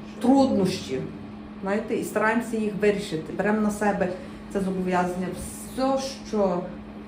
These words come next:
хоче особа дізнатися чи оформити, будь-куди, куди хоче звернутися, вона починає з нас. І ми цей супровід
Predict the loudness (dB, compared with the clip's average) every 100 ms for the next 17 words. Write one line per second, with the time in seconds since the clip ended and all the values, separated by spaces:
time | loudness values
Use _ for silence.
0 | -12 2 2 4 2 0 0 0 0 0
1 | 0 -2 -2 -4 -2 -2 0 2 0 -2
2 | -4 0 2 2 0 -4 -8 -10 -6 -2
3 | -2 -4 0 0 2 0 -2 -2 -4 -4
4 | -4 -2 -2 -2 0 0 -2 -4 0 2
5 | 2 2 2 0 0 -6 -10 -12 -14 -14
6 | -14 -14 -14 -14 -14 -14 -14 -10 0 2
7 | 4 2 0 -4 -14 -4 -4 -2 -4 -2
8 | -4